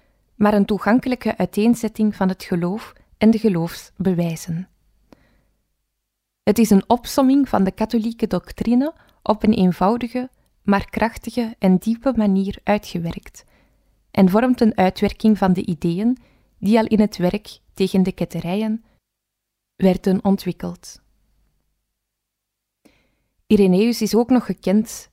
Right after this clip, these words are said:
voor de recapitulatietheorie, volgens de welke de tweede Adam,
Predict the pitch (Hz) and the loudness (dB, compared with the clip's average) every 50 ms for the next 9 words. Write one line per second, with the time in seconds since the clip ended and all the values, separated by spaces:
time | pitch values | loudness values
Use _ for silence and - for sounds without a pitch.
0 | _ _ - 190 175 185 190 185 - - 185 185 - - _ - 185 185 208 - | _ _ -8 -4 -2 -2 -2 -2 -2 -2 -2 -2 -4 -6 _ -2 -2 0 0 -2
1 | 214 196 - 196 - - 180 170 165 170 180 202 - - - 170 - - 170 165 | -4 -8 -8 -10 -10 -6 -6 -4 -4 -4 -6 -6 -6 -8 -10 -10 -8 -6 -6 -6
2 | 160 160 160 175 170 170 165 _ _ _ _ _ _ _ _ _ _ _ _ _ | -6 -6 -8 -10 -12 -12 -14 _ _ _ _ _ _ _ _ _ _ _ _ _
3 | _ _ - 202 214 214 214 190 175 - 170 170 175 214 226 - - - 180 180 | _ _ 0 0 2 2 0 0 -2 -2 -2 -2 -2 -2 -4 -6 -6 -4 -4 -4
4 | - - - 190 196 220 226 202 - _ - 175 175 185 - 247 269 311 | -4 -4 0 0 0 2 0 -2 -6 _ -6 -6 -6 -4 -4 -4 -4 -6